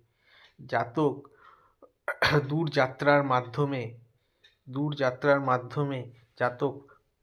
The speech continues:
প্রচুর আয় এবং উন্নতি করতে পারে। বিশেষ করে যদি জাতক মন্দিরের যাত্রা করে বা গুরুকে যদি সম্মান দেয়,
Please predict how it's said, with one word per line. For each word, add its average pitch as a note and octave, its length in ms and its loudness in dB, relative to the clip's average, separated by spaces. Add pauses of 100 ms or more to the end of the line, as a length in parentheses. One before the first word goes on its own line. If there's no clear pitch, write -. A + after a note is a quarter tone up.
প্রচুর C#3+ 440 -2
আয় C3 300 6
এবং C#3 260 0
উন্নতি C3+ 640 -4
করতে A#2 340 -8
পারে। A2+ 240 -6 (800)
বিশেষ D3 340 -6
করে D3 260 -2
যদি C#3+ 400 -4 (260)
জাতক C3 380 0
মন্দিরের C#3 640 0
যাত্রা C#3 400 2
করে A#2+ 380 -4 (720)
বা B2 140 0
গুরুকে C#3+ 520 -2
যদি D3 260 -2
সম্মান C#3 580 0
দেয়, B2+ 240 0